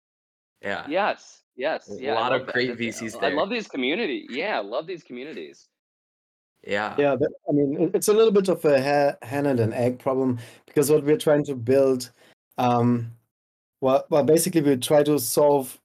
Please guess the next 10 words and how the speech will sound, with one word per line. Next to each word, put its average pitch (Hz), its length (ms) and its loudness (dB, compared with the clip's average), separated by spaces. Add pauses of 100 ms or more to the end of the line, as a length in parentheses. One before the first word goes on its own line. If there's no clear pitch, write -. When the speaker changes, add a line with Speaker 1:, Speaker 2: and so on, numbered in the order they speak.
Speaker 3:
um, 131 400 0
three 143 720 0
issues 143 380 0
that 151 140 4
are 175 100 4
really 127 260 4
one 110 500 0
from 120 260 0
our 113 120 2
perspective, 113 600 -2